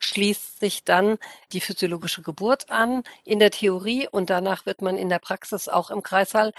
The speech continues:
bei der physiologischen Geburt eingesetzt und so auch das Wochenbett im dritten Semester, das dann sich mit der Pra-, Praxis in der, auf der Wochenstation, auf der Elternkindstation verknüpfen wird. Das bedeutet, dass wir das natürlich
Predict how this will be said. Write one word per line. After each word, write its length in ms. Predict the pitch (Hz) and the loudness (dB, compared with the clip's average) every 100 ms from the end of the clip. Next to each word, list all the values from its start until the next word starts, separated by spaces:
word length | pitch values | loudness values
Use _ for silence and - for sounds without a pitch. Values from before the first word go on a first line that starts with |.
| - - | -14 -12
bei 120 | - 196 | 0 2
der 100 | 185 | 2
physiologischen 640 | 214 208 196 190 - 208 | -2 -4 -4 -4 -4 -6
Geburt 280 | 185 214 - | -6 -8 -4
eingesetzt 720 | 190 190 196 185 185 - - | 0 0 0 -2 -4 -6 -10
und 200 | 180 160 | -8 -6
so 200 | 185 196 | -4 -2
auch 160 | 156 | -2
das 300 | - 160 - | -4 -6 -2
Wochenbett 680 | 170 196 - 240 254 - - - | 0 0 -2 -2 -2 -2 -12 -8
im 320 | 190 180 175 | 0 2 2
dritten 320 | 170 208 - 240 | 0 -4 -2 -2
Semester, 520 | 226 220 - 220 208 | 0 0 0 -2 0
das 300 | 185 - - | 0 -2 -4
dann 420 | - 175 202 226 233 - | 2 4 4 2 -2 -8
sich 280 | 180 190 - | -6 -4 -4
mit 280 | 185 - - | -6 -4 -2
der 80 | 175 | -2
Pra-, 260 | - - - | -2 -14 -10
Praxis 580 | - 175 - 175 - - - - - | -6 -4 -4 -6 -6 -8 -14 -20 -14
in 140 | - 170 | -4 2
der, 180 | 170 - | 2 0
auf 200 | - - | -4 2
der 240 | 175 156 | 2 2
Wochenstation, 760 | 175 160 175 - 170 - 170 185 | 0 -2 -2 -2 -4 -6 -6 -6
auf 160 | 147 | -4
der 200 | - 156 | -2 0
Elternkindstation 1400 | 170 160 170 165 - 180 156 - 156 - 156 147 147 139 | -2 -4 -4 -2 -2 0 4 4 2 -4 -8 -4 -4 -6
verknüpfen 640 | - 170 - 139 - 139 131 | -6 -6 -4 -6 -6 -12 -8
wird. 340 | 135 139 - - - | -8 -10 -14 -16 -8
Das 180 | 180 | -6
bedeutet, 760 | - 175 180 202 - 320 - - | -2 2 6 4 4 -2 -2 -8
dass 320 | - 180 196 - | -4 2 2 2
wir 100 | 196 | 2
das 180 | 202 220 | 4 4
natürlich 800 | 190 - 208 214 247 277 - | 2 2 4 4 4 0 -4